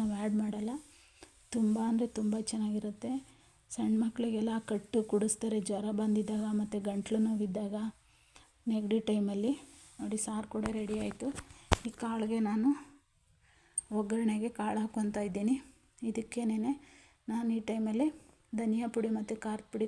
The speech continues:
ಕೂಡ ಸೇರಿಸ್ಕೊತೀನಿ. ಇದು ಸ್ವಲ್ಪ ಉರಿಬೇಕು ಫ್ರೆಂಡ್ಸ್, ಸ್ಟವ್ ಮೇಲೇನೆ. ಫ್ಲೇಮ್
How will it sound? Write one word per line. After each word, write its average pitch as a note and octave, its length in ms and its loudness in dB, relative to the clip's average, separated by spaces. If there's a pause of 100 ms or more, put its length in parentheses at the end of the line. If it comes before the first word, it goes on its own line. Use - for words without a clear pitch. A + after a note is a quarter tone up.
ಕೂಡ A3 120 0 (720)
ಸೇರಿಸ್ಕೊತೀನಿ. G#3+ 720 0 (560)
ಇದು G#3+ 200 -2
ಸ್ವಲ್ಪ A3 280 -2 (760)
ಉರಿಬೇಕು A3 460 2
ಫ್ರೆಂಡ್ಸ್, G#3+ 300 -2
ಸ್ಟವ್ A3 280 -2
ಮೇಲೇನೆ. G#3+ 540 0 (1700)
ಫ್ಲೇಮ್ A3+ 280 4